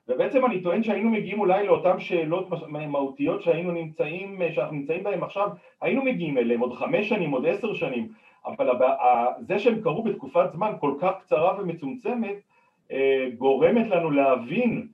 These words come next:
שיש פה שינוי ומחייבת אותנו להתייח-, להתייחסות, ולכן בהיבט הזה זה כל כך מרתק,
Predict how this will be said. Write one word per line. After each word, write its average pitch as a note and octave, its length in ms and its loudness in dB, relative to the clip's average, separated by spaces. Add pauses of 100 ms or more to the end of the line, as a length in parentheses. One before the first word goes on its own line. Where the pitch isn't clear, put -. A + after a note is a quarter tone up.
(220)
שיש D3+ 360 -2
פה D3+ 140 -6
שינוי C#3+ 400 -2
ומחייבת C#3 640 0
אותנו D#3+ 360 0
להתייח-, B2+ 440 0
להתייחסות, C#3 800 -4 (320)
ולכן G3 420 -2
בהיבט D#3+ 440 4
הזה C3 240 0
זה A#2+ 120 -2
כל B2 160 -2
כך B2 160 0
מרתק, C3+ 460 0